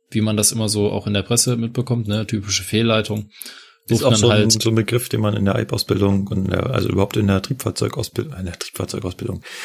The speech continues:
Speaker 2: in der T-F-Ausbildung immer wieder zu hören bekommt.
Speaker 1: Ja.
Speaker 2: Fehlleitung, Verhalten bei Fehlleitung, wie erkennst du das? Was machst du? Genau.
Speaker 1: Ja.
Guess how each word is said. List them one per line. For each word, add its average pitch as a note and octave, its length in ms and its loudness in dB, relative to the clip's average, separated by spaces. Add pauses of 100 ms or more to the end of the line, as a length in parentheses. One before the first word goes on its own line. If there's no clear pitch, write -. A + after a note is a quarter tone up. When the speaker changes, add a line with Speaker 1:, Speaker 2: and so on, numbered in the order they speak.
(400)
Speaker 2:
in A2 120 2
der A2 100 4
T-F-Ausbildung A#2 720 2
immer A2+ 240 4
wieder G#2 380 4
zu G2+ 140 -4
hören G#2 180 2
bekommt. F#2+ 800 -4
Speaker 1:
Ja. G#2 180 -2 (560)
Speaker 2:
Fehlleitung, A#2+ 640 4
Verhalten A2 380 0
bei G#2+ 80 4
Fehlleitung, G#2 540 2
wie A2+ 60 2
erkennst G#2+ 340 -2
du - 20 -2
das? G2+ 320 -2
Was F#2+ 140 -6
machst G2 240 -4
du? F#2 280 -4 (440)
Genau. G2 260 -8
Speaker 1:
Ja. G#2 80 -16